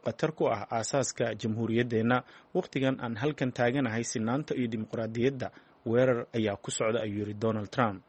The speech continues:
Khudbadda oo u muuqata mid bilow u ah ololaha doorashada ee xilliga dhexe ee Koongareeska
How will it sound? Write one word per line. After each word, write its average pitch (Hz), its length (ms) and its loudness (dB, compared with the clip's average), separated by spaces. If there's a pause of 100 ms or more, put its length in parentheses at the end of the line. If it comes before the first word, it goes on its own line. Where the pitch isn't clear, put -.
(280)
Khudbadda 113 440 0
oo 110 100 0
u 117 80 2
muuqata 110 420 -2
mid 123 140 2
bilow 123 280 2
u 135 200 0
ah - 200 -2
ololaha 131 360 2
doorashada 127 560 -2
ee 131 100 2
xilliga 135 380 -4
dhexe - 240 -2
ee 123 120 0
Koongareeska 143 680 -2